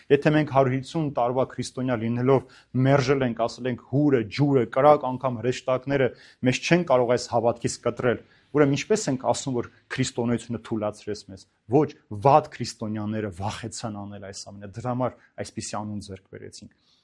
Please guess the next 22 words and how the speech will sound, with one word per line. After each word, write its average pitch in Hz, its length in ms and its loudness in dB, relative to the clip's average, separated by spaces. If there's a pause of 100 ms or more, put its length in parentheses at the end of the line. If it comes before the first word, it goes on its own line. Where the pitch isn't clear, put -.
Ուրեմն 131 220 2
այստեղ 131 320 -2
խոսում 120 340 -4
է 113 60 -2
Պողոս 110 320 -6
առաքյալ 117 440 -4
այդ 113 140 0
զորության 113 520 -2
մասին, 107 360 -4
որ 143 140 4 (320)
եթե 127 220 2
դու 117 200 0
փոխվես, 110 540 -2
նորոգվես, 117 640 2 (220)
դու 123 180 -4
երբեք 117 300 -6
չես - 240 -14
կարող 131 320 0 (220)
թուլանալ, 110 500 0 (320)
որովհետև, 131 580 12
ասում 123 320 4
է, 113 80 2